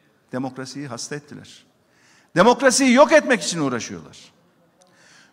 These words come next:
Ülkede yaşayan herkesin yaşam standartlarını ve satın alma gücünü yükselten ekip biziz.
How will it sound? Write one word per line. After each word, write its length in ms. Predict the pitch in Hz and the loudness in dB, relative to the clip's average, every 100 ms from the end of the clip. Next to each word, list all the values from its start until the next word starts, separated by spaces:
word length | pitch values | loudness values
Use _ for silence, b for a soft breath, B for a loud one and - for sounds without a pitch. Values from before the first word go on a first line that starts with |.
| - | 0
Ülkede 400 | 208 262 277 294 | 2 2 0 2
yaşayan 420 | 285 277 285 277 | 2 4 2 2
herkesin 640 | 233 277 285 277 233 220 165 | 4 4 4 0 0 -2 0
yaşam 420 | 196 - 320 302 | 2 4 4 2
standartlarını 920 | - 262 262 262 254 262 254 277 302 | 2 2 4 2 2 2 2 2 2
ve 100 | 254 | 2
satın 340 | - 240 233 311 | 2 0 2 4
alma 320 | 285 262 254 | 4 4 2
gücünü 320 | 247 247 277 | 0 0 2
yükselten 580 | 254 254 - 269 269 285 | 2 2 2 2 4 2
ekip 320 | 262 277 214 | 2 0 2
biziz. 540 | 311 277 277 - - | 4 4 0 -4 -10